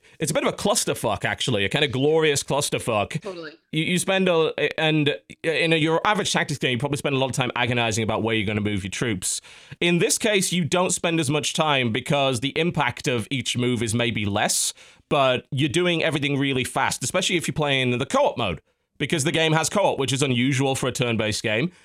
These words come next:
Speaker 1: w-, which allows you to take your team and your co-op partner to take their team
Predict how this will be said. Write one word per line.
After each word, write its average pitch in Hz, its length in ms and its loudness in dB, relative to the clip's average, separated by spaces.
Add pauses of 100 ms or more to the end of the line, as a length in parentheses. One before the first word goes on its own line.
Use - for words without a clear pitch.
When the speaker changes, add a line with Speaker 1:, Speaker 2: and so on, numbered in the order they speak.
(220)
Speaker 1:
w-, 143 220 -4
which 170 240 0
allows 156 340 4
you 196 120 0
to 185 60 -2
take 156 200 0
your 202 220 4
team 127 380 0 (200)
and 143 240 2
your 143 100 2
co-op 165 300 2
partner 147 260 0
to 131 60 -2
take 139 180 -2
their 220 200 2
team 123 360 0